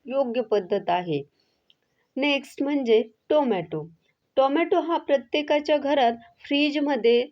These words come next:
असतो म्हणजे असतोच, पण ते चुकीचे आहे. टोमॅटो फ्रीजमध्ये ठेवल्याने त्याची चव खराब होऊ शकते.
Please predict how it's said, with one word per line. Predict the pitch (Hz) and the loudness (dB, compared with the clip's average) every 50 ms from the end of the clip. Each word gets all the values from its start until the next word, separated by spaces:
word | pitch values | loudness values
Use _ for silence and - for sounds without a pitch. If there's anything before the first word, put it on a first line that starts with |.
| _ _ _ _ - | _ _ _ _ -6
असतो | - 214 220 226 - _ - 285 | -4 -4 -4 -4 -4 _ 0 0
म्हणजे | 285 262 254 220 202 185 233 | 2 2 0 -2 0 0 0
असतोच, | 269 277 285 294 - _ - 170 156 143 147 - _ _ _ _ _ _ _ - | 2 0 0 -2 -6 _ -8 -8 -8 -8 -8 -12 _ _ _ _ _ _ _ -2
पण | 294 302 320 330 320 | 0 2 2 2 2
ते | 311 302 277 285 285 | 2 0 0 -2 -4
चुकीचे | 294 - 285 - - 214 180 170 180 170 | -4 -8 -8 -8 -6 -8 -6 -4 -2 -2
आहे. | 165 165 165 160 147 143 143 _ _ _ _ _ - | -2 -2 -4 -6 -6 -8 -10 _ _ _ _ _ 0
टोमॅटो | 254 254 254 247 277 285 294 294 330 339 | 2 2 2 2 0 0 0 0 0 0
फ्रीजमध्ये | 330 - - 311 302 285 294 285 294 277 269 294 294 | 0 0 -2 0 0 2 2 2 2 2 2 0 2
ठेवल्याने | 294 285 277 233 233 262 294 277 240 196 202 208 - - _ _ _ - | 2 2 2 2 2 2 2 2 2 2 2 0 -4 -12 _ _ _ 0
त्याची | 196 202 196 202 - 240 240 233 | 0 0 0 0 -2 -4 -4 -4
चव | 233 - 311 311 285 254 262 - _ _ _ _ - | -2 0 2 2 4 2 0 -2 _ _ _ _ -14
खराब | - 247 285 294 311 320 349 415 339 | -8 -2 0 2 4 4 4 2 0
होऊ | 277 277 247 226 233 233 | 0 0 0 0 0 -2
शकते. | - - 220 220 - _ - 156 147 | -2 -2 -2 -2 -4 _ -2 -2 -2